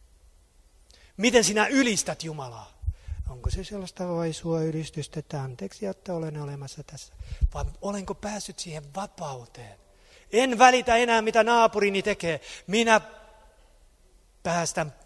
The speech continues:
täysiltä palkeelta. Koska ei sillä ole väliä, miten minä laulan, vaan sillä on väliä, että minä sydämestäni laulan Jumalalle. Se ylistys on niin mahtavaa.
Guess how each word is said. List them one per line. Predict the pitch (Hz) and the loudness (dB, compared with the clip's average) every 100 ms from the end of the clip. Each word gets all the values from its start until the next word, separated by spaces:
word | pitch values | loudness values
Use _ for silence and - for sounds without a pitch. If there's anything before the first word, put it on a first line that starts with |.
| _ _ _ _ _ _ | _ _ _ _ _ _
täysiltä | - 170 156 156 - 135 | -6 -4 -4 -8 -10 -8
palkeelta. | 151 143 127 110 107 - - _ _ _ _ _ | -4 -6 -8 -14 -16 -20 -20 _ _ _ _ _
Koska | 180 160 196 | -8 -4 4
ei | 190 202 | 6 6
sillä | 208 190 190 | 4 8 8
ole | 185 165 | 8 4
väliä, | 180 190 180 | 2 4 2
miten | 180 190 185 | 2 2 0
minä | 180 170 165 | 0 0 2
laulan, | 156 151 147 127 - - | 2 2 -2 -6 -14 -4
vaan | 175 175 | 2 4
sillä | 220 226 202 185 | 4 6 8 6
on | 180 | 6
väliä, | 190 185 180 180 | 4 4 2 0
että | - 180 | 0 -2
minä | 190 180 | 0 0
sydämestäni | 233 226 185 180 - 170 170 | 4 6 6 2 -4 -2 0
laulan | 165 165 165 | 0 0 0
Jumalalle. | 190 180 156 139 127 120 - _ _ _ _ _ _ _ _ _ _ _ - | -2 0 -2 -4 -8 -14 -20 _ _ _ _ _ _ _ _ _ _ _ -4
Se | - 269 254 | -2 0 0
ylistys | 240 196 185 - 156 175 | 0 -2 -2 -6 -8 -8
on | |
niin | 160 151 | -8 -10
mahtavaa. | 147 - - 113 107 | -10 -14 -18 -18 -20